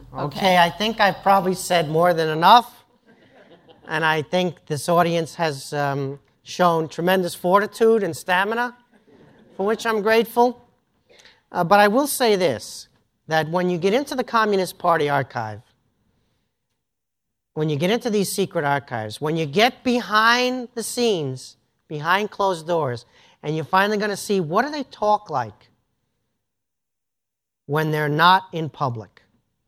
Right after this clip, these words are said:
Speaker 1: You know, if you remember the, uh, there's, um, well, let's put it this way. You have all this communist propaganda,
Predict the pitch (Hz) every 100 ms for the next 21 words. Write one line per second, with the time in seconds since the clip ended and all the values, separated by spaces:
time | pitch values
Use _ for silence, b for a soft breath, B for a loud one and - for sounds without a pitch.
0 | _ _ _ _ _ _ _ _ _ _
1 | _ _ _ _ _ _ _ 151 160 180
2 | 185 175 170 170 180 190 180 170 151 151
3 | 143 143 135 135 131 - 123 117 110 _
4 | _ _ _ _ _ - _ _ _ _
5 | _ _ _ _ _ _ - 117 - -
6 | 147 151 - 139 127 117 - - _ _
7 | _ _ _ - 151 151 208 269 226 -
8 | 196 190 170 - 156 139 131 131 120 110
9 | 101